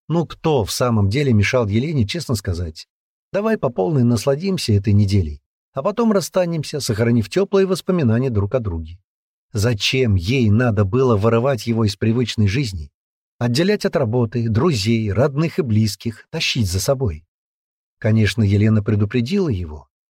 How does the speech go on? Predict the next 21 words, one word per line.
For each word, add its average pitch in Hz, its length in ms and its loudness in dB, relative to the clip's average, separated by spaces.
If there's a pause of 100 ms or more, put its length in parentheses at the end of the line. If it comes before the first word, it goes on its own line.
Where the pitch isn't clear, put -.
что - 240 -4
всё 117 220 0
задуманное 156 560 0
лишь 151 240 -4
игра, 117 380 -4 (460)
но 123 200 0
даже 117 520 0
это 120 440 -2 (340)
оказалось 104 640 2
чистым 104 420 0
блефом 110 380 0
с - 120 -6
её 101 140 4
стороны, 101 520 -4 (480)
а 135 140 -2
его 175 240 0
жизнь 170 320 -2
уже 175 200 0
полетела 151 540 -2
кувырком. 80 600 -8 (680)
Конечно, 127 580 -6